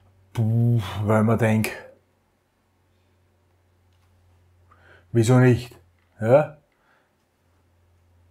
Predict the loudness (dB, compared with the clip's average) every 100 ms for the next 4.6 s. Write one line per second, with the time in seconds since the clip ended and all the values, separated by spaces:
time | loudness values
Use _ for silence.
0 | _ -20 -20 _ _ _ _ _ _ _
1 | _ -12 -8 -4 -4 -4 0 2 2 0
2 | -10 _ -10 -6 -4 -4 -6 -14 _ -12
3 | -8 -6 -6 -6 -6 -6 -6 -4 0 0
4 | 0 -2 -2 -2 -8 -20